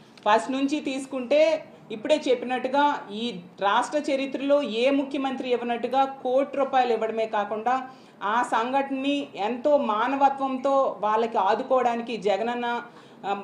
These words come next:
ఎంతగానో ప్రయత్నించి కేవలం ఆరు గంటల్లోనే ముఖ్యమంత్రి వచ్చేసారంటే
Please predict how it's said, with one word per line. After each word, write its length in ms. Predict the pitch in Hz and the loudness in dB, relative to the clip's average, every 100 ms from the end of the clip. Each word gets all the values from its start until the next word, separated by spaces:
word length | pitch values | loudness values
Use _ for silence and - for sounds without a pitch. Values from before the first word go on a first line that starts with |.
| 180 | -2
ఎంతగానో 520 | 190 220 302 285 285 | -2 2 2 2 4
ప్రయత్నించి 680 | 277 262 240 247 269 262 311 | 2 2 0 -2 -6 -4 -6
కేవలం 760 | 277 - 277 269 302 320 349 294 - | -6 -4 2 4 4 4 4 0 -6
ఆరు 380 | 214 233 285 311 | -2 2 2 2
గంటల్లోనే 640 | 269 294 294 311 311 320 | 2 2 2 6 6 6
ముఖ్యమంత్రి 560 | 285 269 294 294 285 277 | 2 -2 0 0 2 0
వచ్చేసారంటే 720 | 254 269 262 233 220 226 381 | 0 -2 0 -2 0 -2 -4